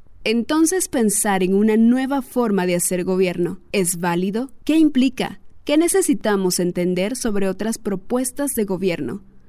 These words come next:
Aquí, reunimos a tres voces de tres organizaciones que llevan a la escena política el debate sobre la posibilidad de fundar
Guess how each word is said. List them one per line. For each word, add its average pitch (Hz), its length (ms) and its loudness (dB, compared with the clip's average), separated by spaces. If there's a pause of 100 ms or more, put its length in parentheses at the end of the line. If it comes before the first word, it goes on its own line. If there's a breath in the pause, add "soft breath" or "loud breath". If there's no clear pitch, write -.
(140)
Aquí, 190 500 -2 (320 soft breath)
reunimos 233 600 2
a 269 80 -2
tres 208 260 0
voces 208 420 -2
de 202 120 0
tres 233 260 -2
organizaciones 269 1000 0 (380 soft breath)
que 269 140 0
llevan 302 340 2
a 359 80 4
la 262 80 2
escena 190 400 0
política 196 560 0
el 269 80 2
debate 214 500 0
sobre 233 300 -2
la 196 140 -2
posibilidad 202 680 0
de 247 120 -2
fundar 208 500 0